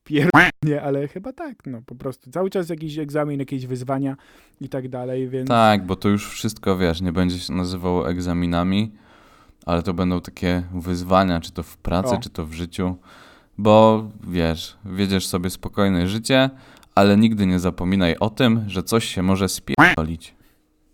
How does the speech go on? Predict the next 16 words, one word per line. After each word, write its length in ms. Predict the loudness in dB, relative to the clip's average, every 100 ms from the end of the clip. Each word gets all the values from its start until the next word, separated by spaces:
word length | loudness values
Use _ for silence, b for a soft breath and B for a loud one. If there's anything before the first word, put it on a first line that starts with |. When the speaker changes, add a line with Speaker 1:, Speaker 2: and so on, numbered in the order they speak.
| _ _ _ _ -10
Speaker 1:
To 120 | -6
prawda 320 | -4 -2 0
i 60 | 0
myślę, 260 | 0 -2
że 120 | -4 -4
takim, 380 | -4 -2 0
y, 440 | 0 2 2 2 -2 b b b _
optymistycznym, 840 | -12 -4 -2 -2 -4 -2 2 2 0 -4 -4 -4 -6 -6 -6 -8 -6
y, 20 |
podsumowaniem 920 | -8 -6 0 0 0 -2 -2 -4 -6
możemy 340 | -8 -8 -8 -8
zakończyć 720 | -8 -4 -4 -4 -8 -14 -20 _ _ _ -10
dzisiejszy 640 | -8 -6 -6 -6 -6 -10 -12 _ _
odcinek 600 | -12 -12 -12 -6 -6 -6 -10
tego 240 | -8 -8
podcastu. 560 | -8 -10 -10 -10 -10